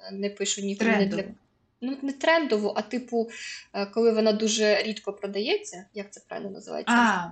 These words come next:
Speaker 2: м, ну, типу, нішу, нішу
Speaker 1: Нішу,
Speaker 2: якусь.
Speaker 1: так, дуже таку якусь, е,
Speaker 2: Вузьку.
Speaker 1: вузьку, так. Е, і, типу, коли ти робиш цю вузьку нішу, то дуже класно прописувати якісь,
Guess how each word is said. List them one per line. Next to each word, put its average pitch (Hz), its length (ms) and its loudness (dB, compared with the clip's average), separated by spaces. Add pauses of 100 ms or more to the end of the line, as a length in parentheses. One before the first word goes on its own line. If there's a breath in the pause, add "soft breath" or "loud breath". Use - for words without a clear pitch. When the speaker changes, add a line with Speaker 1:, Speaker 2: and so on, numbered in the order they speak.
(160)
Speaker 2:
м, 196 500 -2 (100)
ну, 349 140 0
типу, 330 240 4
нішу, 285 500 6
нішу 208 340 4
Speaker 1:
Нішу, 214 300 4
Speaker 2:
якусь. 202 100 -6
Speaker 1:
так, 196 300 4
дуже 226 320 6
таку 214 280 0
якусь, 202 520 2
е, - 1160 -8
Speaker 2:
Вузьку. 208 420 2
Speaker 1:
вузьку, 220 640 2 (100)
так. - 320 -4 (720 loud breath)
Е, 190 500 2 (140)
і, 240 100 -2
типу, 262 300 -2
коли 254 380 4
ти 262 200 4
робиш 233 420 2
цю 226 100 -2
вузьку 226 400 -2
нішу, 240 520 2
то 220 280 0
дуже 240 280 -2
класно 240 400 0
прописувати 214 680 0
якісь, 208 520 -2